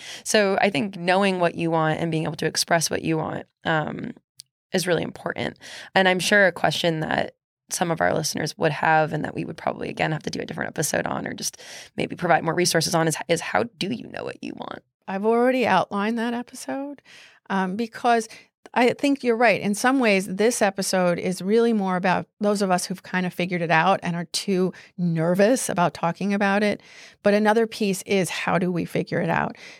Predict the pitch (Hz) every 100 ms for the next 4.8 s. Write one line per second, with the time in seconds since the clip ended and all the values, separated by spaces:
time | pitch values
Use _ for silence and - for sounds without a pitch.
0 | - 185 175 - 175 170 220 233 220 214
1 | 208 202 180 - 175 170 165 - - 190
2 | 190 202 202 180 175 175 165 165 214 214
3 | 214 - - - 220 214 196 185 175 175
4 | 175 - 180 175 170 170 -